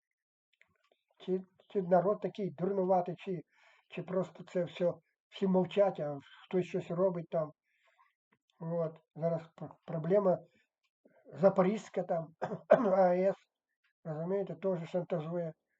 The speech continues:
Ну, там, що Зеленський там щось на, начебто говорить, якийсь там ризик там. Розумієте?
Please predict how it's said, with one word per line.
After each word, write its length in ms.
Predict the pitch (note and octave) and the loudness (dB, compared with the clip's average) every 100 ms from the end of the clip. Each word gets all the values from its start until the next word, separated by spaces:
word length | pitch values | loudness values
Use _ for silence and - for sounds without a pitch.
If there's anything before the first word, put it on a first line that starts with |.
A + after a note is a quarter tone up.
| _ _ _ _ | _ _ _ _
Ну, 400 | C4+ F#4+ G4+ F#4+ | -6 -4 -2 -4
там, 380 | F4+ E4 D4 F#3+ _ - - _ _ | -2 -2 -2 -6 _ -20 -20 _ _
що 160 | - A#3+ | -6 0
Зеленський 440 | G3 A#3 - - | 6 6 4 0
там 180 | - F3 | -2 -2
щось 200 | E3 E3+ | -4 -4
на, 180 | F3 D3+ - _ _ _ - | -2 -4 -6 _ _ _ -8
начебто 480 | F3 F3+ E3+ D#3+ D#3+ | -2 -2 -2 -6 -4
говорить, 540 | D3+ D#3 A3+ A3 F3 | -2 -4 -6 -6 -8
якийсь 280 | E3+ - E3+ | -12 -12 -10
там 220 | - D3 | -8 -6
ризик 360 | C#3+ G3+ D#3+ D3+ | -4 -6 -6 -12
там. 200 | - D#3+ - _ _ _ _ _ | -12 -12 -14 _ _ _ _ _
Розумієте? 300 | D#3 F3 - | -12 -10 -12